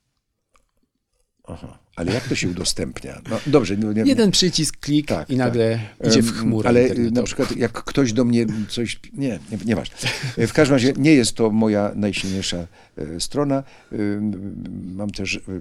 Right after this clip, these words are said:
Speaker 1: korzystam z okazji, żeby pr-, prosić o wybaczenie, e, wszystkie osoby, którym nie odpisuję na Instagramie, a, a już w ogóle na Facebooku, który to Facebook, no,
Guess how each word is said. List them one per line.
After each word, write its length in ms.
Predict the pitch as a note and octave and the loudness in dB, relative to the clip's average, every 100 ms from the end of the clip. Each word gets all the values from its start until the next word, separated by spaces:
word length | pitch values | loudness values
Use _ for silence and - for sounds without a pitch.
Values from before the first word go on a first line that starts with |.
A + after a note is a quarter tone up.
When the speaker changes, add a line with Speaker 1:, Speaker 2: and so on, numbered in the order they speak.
| - - - - - - - | -10 -14 -16 -18 -20 -20 -12
Speaker 1:
korzystam 400 | F#2 G#2 G2+ F2 | -6 -4 -4 -4
z 60 | |
okazji, 280 | F#2 G2+ G2 | -4 -4 -4
żeby 240 | F2 E2 | -6 -8
pr-, 160 | E2 - - | -10 -12 -12
prosić 300 | F#2+ - F2 | -10 -8 -10
o 60 | |
wybaczenie, 460 | D2+ D#2 F2 F#2 F2+ F2 - - _ F2 | -10 -10 -6 -6 -6 -10 -16 -20 _ -8
e, 40 | F2+ F2 D#2 - - | -8 -8 -14 -20 -16
wszystkie 380 | - - - F#2 | -10 -8 -6 -6
osoby, 320 | - F2+ F#2+ | -4 -4 -6
którym 320 | - F#2+ F#2+ | -8 -6 -2
nie 120 | G2 | -2
odpisuję 800 | G2+ - A2 - - C3 F2 D#2+ | -2 -4 -2 0 2 2 0 -4
na 140 | D2+ | -8
Instagramie, 680 | F2 E2 - F2 B2+ C3+ G2+ - - - - | -8 -6 -6 -2 0 0 -2 -6 -14 -20 -10
a, 340 | G2 G2 - G2 | -4 -4 -2 0
a 40 | |
już 260 | G#2 F#2+ D#2+ | 2 0 0
w 120 | G#2+ | 2
ogóle 280 | C3 A2 A2 | 4 4 0
na 140 | G#2 | 0
Facebooku, 680 | - A2 F2 F#2+ C3+ - G#2 | -2 -2 -2 -2 -2 -4 -8
który 300 | - G#2 G2+ | -6 -6 -4
to 140 | G#2 | -6
Facebook, 520 | - A#2 G2+ G#2 - | -4 -2 -2 -4 -6
no, 200 | G#2 A2 | -2 -2